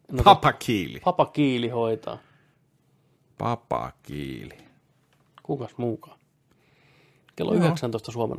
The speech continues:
Speaker 1: aikaa.
Speaker 2: Kyllä.
Speaker 1: Ai ettien että.
Speaker 2: Silloin.
Speaker 1: Ai että.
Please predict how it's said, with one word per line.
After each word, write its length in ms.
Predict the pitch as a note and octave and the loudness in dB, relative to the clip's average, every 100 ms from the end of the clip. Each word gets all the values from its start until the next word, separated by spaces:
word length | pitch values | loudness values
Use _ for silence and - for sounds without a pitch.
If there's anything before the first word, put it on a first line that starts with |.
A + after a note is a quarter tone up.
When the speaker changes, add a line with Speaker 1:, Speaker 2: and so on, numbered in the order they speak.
| - | -8
Speaker 1:
aikaa. 240 | - - | -6 -2
Speaker 2:
Kyllä. 300 | G#3 C#3 A2+ | 0 2 2
Speaker 1:
Ai 160 | C#3+ E3+ | 0 -2
ettien 340 | - C3+ B2 | -2 -2 -2
että. 260 | A2+ - - _ _ _ | -4 -8 -20 _ _ _
Speaker 2:
Silloin. 680 | - G3 C#3 F#2 A2+ A#2+ D#2 _ _ _ _ - - - - - - - _ _ _ - | -8 -2 0 0 2 0 -2 _ _ _ _ -20 -20 -20 -20 -20 -20 -20 _ _ _ 0
Speaker 1:
Ai 420 | D3+ C#3+ C3+ B2+ | 2 4 2 2
että. 600 | C3 A#2 _ _ C#3 C3 | 0 0 _ _ -4 -4